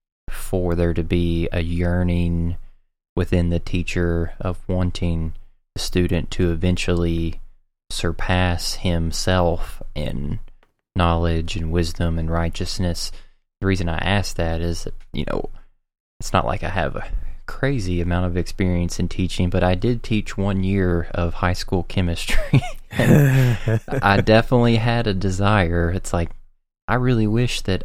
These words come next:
all of you all, uh, those who are interested in learning this, will eventually be better at it than I am, because I know that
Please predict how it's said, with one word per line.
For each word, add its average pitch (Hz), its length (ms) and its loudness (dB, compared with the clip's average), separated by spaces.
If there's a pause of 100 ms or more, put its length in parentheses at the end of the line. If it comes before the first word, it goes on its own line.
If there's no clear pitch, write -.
(100)
all 110 280 4
of 85 100 0
you 87 180 2
all, 90 360 2 (120)
uh, - 120 -2 (200)
those 95 360 2
who 98 160 2
are 87 120 4
interested 92 540 0
in 87 160 0
learning 92 320 2
this, 85 340 0 (640)
will 95 300 2
eventually 92 560 2
be 87 200 0
better 90 400 0
at 92 140 0
it 92 160 -4
than 87 140 0
I 95 200 2
am, 82 400 -2
because 87 380 -2
I 85 140 -2
know 92 380 0
that - 220 0